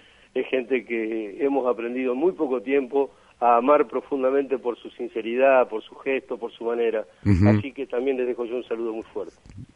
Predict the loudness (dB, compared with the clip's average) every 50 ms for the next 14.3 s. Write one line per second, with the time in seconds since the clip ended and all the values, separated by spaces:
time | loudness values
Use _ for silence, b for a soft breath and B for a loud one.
0 | _ _ -2 2 4 6 6 6 4 2 2 4 4 4 4 4 4 2 2 4
1 | 6 8 8 8 8 8 6 4 0 -6 b b b b b -8 -8 -8 -8 -8
2 | -8 -8 -8 -8 0 6 8 8 8 8 6 B B B B B B 8 10 10
3 | 12 12 12 12 12 12 12 12 12 10 8 4 4 8 10 12 12 12 12 12
4 | 12 12 10 10 12 12 12 12 12 12 12 12 12 12 10 8 2 2 4 6
5 | 8 8 10 10 10 8 8 8 8 8 6 6 6 8 8 10 10 10 10 8
6 | 8 10 10 10 10 10 10 8 8 6 6 6 8 10 12 12 12 12 12 10
7 | 10 10 10 10 10 10 6 2 -4 -20 -20 -6 0 4 6 8 8 6 4 2
8 | 0 2 4 6 6 6 6 4 4 2 0 0 -2 -2 -4 -6 -10 -12 -14 -12
9 | -4 0 2 2 4 6 6 6 4 4 4 4 6 6 6 6 4 2 0 -2
10 | -6 _ _ _ _ _ _ _ _ _ _ _ _ _ _ _ _ _ _ _
11 | _ _ _ _ 0 6 8 10 10 10 10 8 10 10 12 12 12 12 12 12
12 | 12 10 8 6 6 6 6 4 4 4 6 6 6 6 6 6 6 6 8 8
13 | 8 6 6 6 6 6 6 6 6 8 6 6 6 6 6 8 10 10 10 8
14 | 8 6 6 6 4